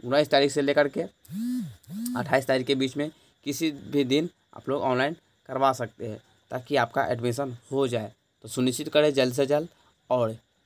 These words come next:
फुल प्रोसेस इसी वेबसाइट पे आपको जा करके ऑनलाइन करना है। तो आप लोग कमेंट हमें ज़रूर करें, क्या आपको इंटरमीडिएट एडमिशन के लिए फुल प्रोसेस वीडियो चाहिए? आप लोग हमें कमेंट करते हैं, ताकि उस पर हम वीडियो,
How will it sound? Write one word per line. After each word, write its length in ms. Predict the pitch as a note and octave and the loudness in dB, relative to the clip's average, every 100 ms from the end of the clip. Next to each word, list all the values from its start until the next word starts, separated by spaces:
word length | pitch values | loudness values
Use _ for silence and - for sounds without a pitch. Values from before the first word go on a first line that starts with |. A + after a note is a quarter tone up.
| _ - | _ -8
फुल 100 | D3+ | -6
प्रोसेस 540 | C3+ C#3+ E3 D#3 - _ - | 2 2 4 0 -2 _ -8
इसी 220 | C3 D3+ | -4 0
वेबसाइट 360 | D3 C3 C3+ B2+ | 2 4 4 4
पे 80 | B2+ | 4
आपको 240 | A#2+ C3 | 2 2
जा 120 | A#2+ | -2
करके 320 | A#2 A#2 B2+ D#3+ _ _ | -2 -4 -4 -6 _ _
ऑनलाइन 240 | - C3+ B2 | -4 -2 0
करना 260 | A#2 A#2 | -2 -2
है। 80 | A#2 | -2
तो 80 | A#2+ | -2
आप 100 | A#2+ | -2
लोग 120 | C3 | 0
कमेंट 260 | C3 C#3+ D3 | 2 2 2
हमें 160 | C#3 | -2
ज़रूर 240 | C3 C3+ D3 | 0 0 0
करें, 280 | D3 D#3 F3+ _ _ - | 2 0 -2 _ _ -4
क्या 120 | C3 | -2
आपको 240 | A#2+ B2 | 0 -2
इंटरमीडिएट 600 | B2+ B2+ C3+ C3 A#2+ D3 D3 _ - | -4 0 2 2 2 -2 -4 _ -12
एडमिशन 340 | A#2 B2 C#3 | -6 -6 -6
के 100 | C#3 | -6
लिए 120 | C3 C3 | -2 -2
फुल 200 | - C#3+ | 0 -2
प्रोसेस 400 | B2+ C3 C#3+ C3 | 0 -2 -2 -6
वीडियो 280 | B2+ B2+ | -4 -2
चाहिए? 340 | C3+ C#3+ C#3 D#3+ _ _ | 0 0 -2 -6 _ _
आप 100 | - | -8
लोग 160 | A#2+ B2+ | -2 0
हमें 160 | B2+ C3 | 0 0
कमेंट 260 | B2+ C3+ | 0 0
करते 200 | C#3+ C#3 | -2 -2
हैं, 60 | C#3+ | -2
ताकि 220 | C3+ B2+ | -2 -2
उस 140 | B2+ | -4
पर 100 | B2 | -2
हम 260 | C3+ B2+ B2 | -4 -2 -4
वीडियो, 260 | A2+ A#2+ C#3+ | -6 -4 -6